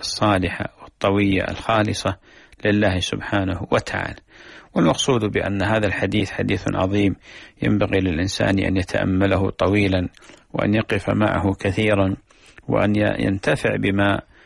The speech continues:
آه، بما أخبر به النبي عليه الصلاة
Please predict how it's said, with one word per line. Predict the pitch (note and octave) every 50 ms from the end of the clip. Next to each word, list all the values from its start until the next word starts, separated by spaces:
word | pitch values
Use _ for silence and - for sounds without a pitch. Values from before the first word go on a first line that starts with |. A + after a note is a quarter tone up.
| - - - _ _ -
آه، | - - G1+ G1+ G1+ G1+ G1+ - - - - - - G1+ G1+ G1+ G1+ G1+ G1+
بما | - - - G2+ G2 G2 F#2+ F#2+ F#2 - - - D3 C#3
أخبر | - - - A#2 A2+ G#2 G2+ F#2+
به | F#2+ A2+ G#2+ F2+ G#2 G#2 - -
النبي | A2+ G#2+ G#2 G2 F#2 F#2+ F#2 D#2+
عليه | E2+ G2 G2 G2
الصلاة | F#2 - - - G#2+ G#2 G2 F#2